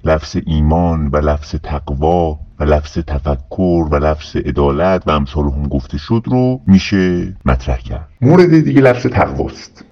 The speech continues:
این هم از مواردی است که مدام بهش استناد می‌کنن و پوز می‌دن، مثل عمل صالح، مثل تفکر که در قرآن آمده، به آن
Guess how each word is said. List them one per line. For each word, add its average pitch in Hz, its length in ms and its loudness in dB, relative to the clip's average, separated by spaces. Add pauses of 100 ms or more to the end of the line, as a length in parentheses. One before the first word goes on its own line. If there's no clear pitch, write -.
این 180 160 8
هم 139 160 8
از 117 160 6
مواردی 107 460 6
است 101 180 -4
که 107 100 -2
مدام 147 640 6 (400)
بهش 120 260 4
استناد 117 380 4
می‌کنن 120 220 4
و 110 40 6
پوز 90 280 2
می‌دن، 67 240 -4 (360)
مثل 101 160 4
عمل 87 300 4
صالح، - 360 -2 (240)
مثل 92 220 2 (300)
تفکر - 540 -2 (300)
که 104 80 2
در 101 140 8
قرآن 117 360 8
آمده، 87 680 6
به 104 160 6
آن 104 460 6